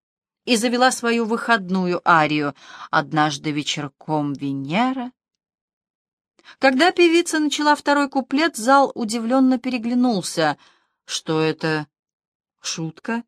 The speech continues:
Новая блажь Борденава? Или он просто побился с кем-нибудь об заклад?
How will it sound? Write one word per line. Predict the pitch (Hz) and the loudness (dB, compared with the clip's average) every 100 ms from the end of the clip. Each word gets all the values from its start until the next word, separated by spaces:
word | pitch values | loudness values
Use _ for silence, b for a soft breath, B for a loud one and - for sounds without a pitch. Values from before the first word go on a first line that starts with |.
| _ _ _ _ _ _ | _ _ _ _ _ _
Новая | 175 196 185 190 | 2 2 4 4
блажь | 175 190 190 170 | 4 4 4 2
Борденава? | 180 165 170 160 160 170 208 233 b b b _ _ - | -2 -2 -2 0 2 2 2 -2 b b b _ _ 0
Или | 202 208 | 4 4
он | 208 | 4
просто | 208 214 208 - 214 | 0 0 0 -2 -2
побился | 214 190 170 175 220 | 0 0 0 -2 -2
с | 202 | -6
кем-нибудь | - 226 226 226 233 | -2 0 0 -2 -2
об | 240 | -4
заклад? | 226 277 277 214 143 | 0 -2 0 -2 -2